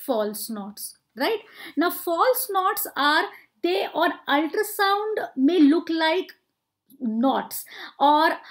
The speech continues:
after delivery of the baby they look, may look like knots, but they are false knots because it is only because of thickening of the umbilical cord in certain locations.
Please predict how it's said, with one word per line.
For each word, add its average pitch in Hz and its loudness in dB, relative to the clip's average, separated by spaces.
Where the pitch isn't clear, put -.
after 294 2
delivery 349 2
of 294 -4
the 359 0
baby 349 0
they 349 2
look, 277 4
may 311 2
look 302 2
like 285 -2
knots, 214 -6
but 339 0
they 302 -2
are 392 0
false 262 -2
knots 247 -4
because 349 0
it 320 0
is 349 2
only 392 -2
because 294 -2
of 277 -2
thickening 415 -2
of 302 0
the 320 2
umbilical 262 -2
cord 220 -4
in 277 2
certain 226 -4
locations. - -10